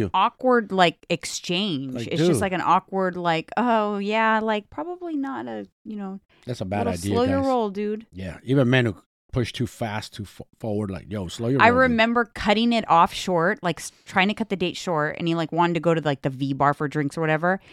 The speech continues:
Speaker 2: and, like, I lied. <laughs> I lied.
Speaker 1: So you gotta get home to the kids?
Speaker 2: I don't remember what I did, but I went back to Sino and just wanted to just hang out at the bar and have
Speaker 1: Yeah.
Speaker 2: another drink or whatever.
Speaker 1: Yeah.
Speaker 2: So I didn't wanna go home early and alone.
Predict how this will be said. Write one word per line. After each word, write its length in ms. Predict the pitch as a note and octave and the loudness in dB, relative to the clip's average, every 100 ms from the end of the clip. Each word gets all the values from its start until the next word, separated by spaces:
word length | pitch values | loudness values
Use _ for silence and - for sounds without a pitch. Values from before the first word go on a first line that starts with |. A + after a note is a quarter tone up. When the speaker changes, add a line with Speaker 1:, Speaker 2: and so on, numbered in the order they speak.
| - - - - | -20 -20 -8 2
Speaker 2:
and, 120 | F3+ | 4
like, 140 | E3+ | 6
I 100 | E3 | 4
lied. 720 | E3 D3+ C#3+ C#3 D#3 G#3 B3+ C#4+ _ _ _ _ _ _ _ _ _ _ _ _ - | 4 4 4 6 8 6 2 -2 _ _ _ _ _ _ _ _ _ _ _ _ -2
<laughs> 0 | |
I 720 | E3 - - - - - A3 - | -2 -2 -8 -8 -8 -4 -4 -2
lied. 600 | F#3 F#3+ G#3+ B3+ D4 F#4 - - - | 4 6 8 6 2 -4 -10 -14 -10
Speaker 1:
So 60 | A2 | -4
you 40 | |
gotta 140 | A2+ G#2+ | -2 0
get 140 | A2+ | 0
home 120 | A#2 G#2+ | 0 -2
to 60 | |
the 40 | G2+ | -2
kids? 400 | C#3 C3+ - - _ | 0 0 -2 -18 _
Speaker 2:
I 120 | A#3+ | 4
don't 140 | B3+ B3+ | 6 4
remember 300 | A3 A3 G#3 | 2 2 2
what 200 | G3+ G3+ | 4 4
I 80 | G3 | 4
did, 240 | F3 A3+ | 4 2
but 120 | F#3+ | 4
I 100 | D3 | 4
went 320 | F3 F3+ E3 D#3+ | 4 0 -4 0
back 380 | F#3 G#3+ - - | 4 4 2 -12
to 420 | - G#3+ F3 E3 - | 0 2 2 0 -4
Sino 480 | - F3 A3+ G#3+ D#3 | -2 0 2 2 0
and 100 | D#3+ | -2
just 120 | E3 | -4
wanted 280 | E3+ E3 D#3+ | -2 -2 -2
to 100 | E3 | -6
just 340 | E3+ - - | -6 -10 -8
hang 240 | F3 F3 E3 | -6 -2 0
out 120 | D3+ | 0
at 60 | |
the 60 | D#3+ | 0
bar 300 | D3+ C#3 D3+ | 2 4 4
and 100 | E3 | 4
have 160 | E3 D3+ | -2 -2
Speaker 1:
Yeah. 60 | A#2 | 0
Speaker 2:
another 160 | D3+ | 0
drink 400 | C#3+ D3 C#3 D#3+ | -2 -2 -2 0
or 80 | D#3+ | 0
whatever. 420 | D#3+ D#3+ D#3+ G3 A#3+ | 2 2 4 2 2
Speaker 1:
Yeah. 140 | G#3 | -4
Speaker 2:
So 100 | F3 | 0
I 40 | |
didn't 140 | D3 D#3 | 0 2
wanna 120 | F#3+ | 0
go 100 | G3 | 0
home 240 | G3 G3 | 0 0
early 420 | F3+ F3 D#3+ E3+ G#3+ | 0 2 2 2 2
and 80 | F3+ | 2
alone. 440 | E3+ D#3 D#3 A#3 | 4 4 4 2